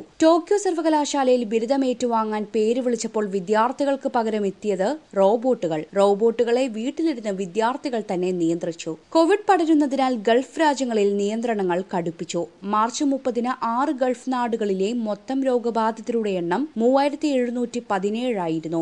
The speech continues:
മരണസംഖ്യ പതിനെട്ടും. ഒരാഴ്ച പിന്നിടുമ്പോഴേക്കും അത് എണ്ണായിരത്തോടടുക്കുന്നു.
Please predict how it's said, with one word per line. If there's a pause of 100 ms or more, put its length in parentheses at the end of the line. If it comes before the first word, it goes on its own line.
(140)
മരണസംഖ്യ
പതിനെട്ടും. (200)
ഒരാഴ്ച
പിന്നിടുമ്പോഴേക്കും (140)
അത് (140)
എണ്ണായിരത്തോടടുക്കുന്നു.